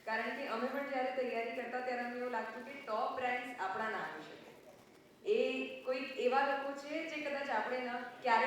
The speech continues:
પણ ન બની શકીએ. અને જ્યારે, અ, પી ડી એફમાં મેં નામ જોયું તો પહેલી મારી પ્રતિક્રિયા એ હતી કે આ ફેક છે.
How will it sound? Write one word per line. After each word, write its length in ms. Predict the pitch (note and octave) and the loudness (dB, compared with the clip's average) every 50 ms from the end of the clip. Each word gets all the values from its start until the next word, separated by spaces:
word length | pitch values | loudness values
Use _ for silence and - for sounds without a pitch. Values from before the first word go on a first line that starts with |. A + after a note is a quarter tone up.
| - G#3 | 4 2
પણ 60 | G#3+ | 0
ન 140 | A#3+ G#3+ G3 | 0 0 0
બની 300 | G3 F3+ F3 E3+ E3+ - | 0 0 -2 -4 -6 -8
શકીએ. 300 | - - - - - - - - - - - - - - - - F3+ | -10 -10 -12 -12 -12 -14 -14 -16 -18 -20 -20 -20 -20 -18 -10 -6 -4
અને 200 | G#3 A3+ A#3 A#3 | -2 0 2 2
જ્યારે, 500 | A#3 A#3+ G#3+ G#3 G#3 A3+ B3 C4 B3+ - | 4 6 6 6 6 8 6 6 6 6
અ, 380 | A3 G#3+ G#3+ G#3 G#3+ G#3 G#3 A#3+ | 4 6 6 6 6 6 4 0
પી 120 | A#3+ A#3+ | -2 -2
ડી 100 | A#3+ B3 | 0 2
એફમાં 600 | B3+ B3+ C4 C4 C4 B3 A3+ A3+ A3+ A3+ A3+ A#3 | 4 4 4 2 -2 -4 -2 -2 -2 -2 -4 -4
મેં 240 | A#3 A#3 A#3 A3+ A3+ | -4 -4 -2 -2 -2
નામ 320 | A3+ G#3 G3+ G3+ - A#3+ | -2 -2 -2 -2 -2 -2
જોયું 320 | A#3+ B3 A#3+ A#3+ B3 A#3+ A3+ | -2 -2 -4 -4 -4 -6 -4
તો 420 | A#3 A#3 A#3 A#3 A3+ A#3 - - A3+ | -2 2 2 2 2 2 -2 -2 0
પહેલી 360 | A3 G#3 G3+ G3+ G#3+ B3 C4 | 2 2 2 2 -2 -4 -4
મારી 600 | C4+ B3+ B3 A#3+ B3 B3+ C4 C4 C4 - - - - - - | -2 -2 -2 -2 -2 -4 -4 -6 -8 -10 -10 -14 -18 -18 -10
પ્રતિક્રિયા 480 | - A3+ A3+ A#3+ B3+ C4 B3 B3 A#3+ A#3 | -6 -6 -4 -4 -4 -6 -2 0 2 2
એ 220 | A#3 B3 A#3+ A#3 | 4 4 2 2
હતી 140 | A#3+ A#3+ B3 | 0 -4 -4
કે 100 | C4 B3 | -2 0
આ 180 | G#3+ A3 A3 - | 0 0 0 0
ફેક 240 | G3 F3 D#3+ - - | -2 -2 -2 -4 -8
છે. 160 | - E3+ | -12 -14